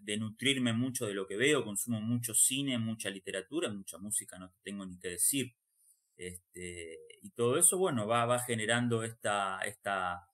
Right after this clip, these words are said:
esta especie de, de cadena genética,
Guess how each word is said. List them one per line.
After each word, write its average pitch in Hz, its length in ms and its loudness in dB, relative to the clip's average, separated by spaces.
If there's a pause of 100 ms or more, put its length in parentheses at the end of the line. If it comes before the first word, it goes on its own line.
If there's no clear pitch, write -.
(440)
esta 110 240 -10
especie 110 520 4
de, 90 280 0 (320)
de 95 180 -8
cadena 113 480 4 (160)
genética, 120 840 2